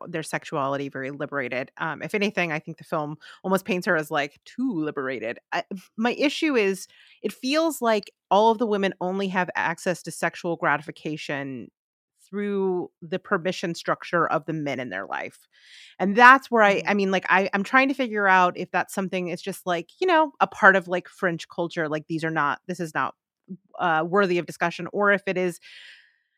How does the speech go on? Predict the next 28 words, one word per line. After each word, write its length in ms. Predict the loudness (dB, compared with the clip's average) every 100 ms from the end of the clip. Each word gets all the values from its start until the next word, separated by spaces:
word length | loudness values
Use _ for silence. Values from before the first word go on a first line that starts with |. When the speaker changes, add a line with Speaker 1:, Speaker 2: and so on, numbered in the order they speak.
| _ _ _ _ _
Speaker 1:
Claire 260 | 6 10 10
trying 440 | 6 4 6 6
to 60 | 2
specifically 800 | -2 -4 2 2 2 -2 -2 -4
talk 320 | -2 -2 -2
about 300 | 0 -2 0
that. 240 | 0 0 2
But, 180 | 0 2
like, 240 | 0 0
one 300 | -2 2 4
woman 240 | 4 4 2
is 120 | 0
locked 340 | 2 2 2
away, 340 | -4 0 0 -2
unable 320 | -6 -8 -8
to 120 | -6
access, 300 | -6 -6 -8
lit-, 240 | -2 -2 2
quite 200 | 2 2
literally 460 | 0 2 2 0
locked 280 | -2 -2 -2
away. 160 | -6 -4
Another 320 | 0 0 0
one 200 | 0 0
is 180 | 0 -4
cut 340 | -8 0 2
off 240 | 4 4 2
from, 420 | -2 -2 -6 -8